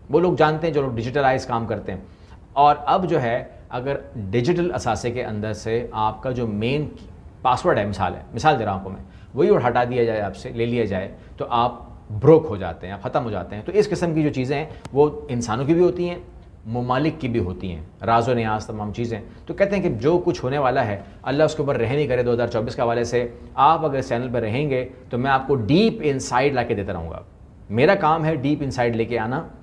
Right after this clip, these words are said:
आपके सामने ख़बर रखना, पूरे एतमाद के साथ और पूरे यकीन के साथ, पूरे प्रूफ के साथ।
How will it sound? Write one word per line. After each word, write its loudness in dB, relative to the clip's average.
आपके -2
सामने 0
ख़बर 4
रखना, -2
पूरे 4
एतमाद 2
के 2
साथ 2
और -6
पूरे 0
यकीन -2
के 0
साथ, 2
पूरे 2
प्रूफ 4
के 4
साथ। 0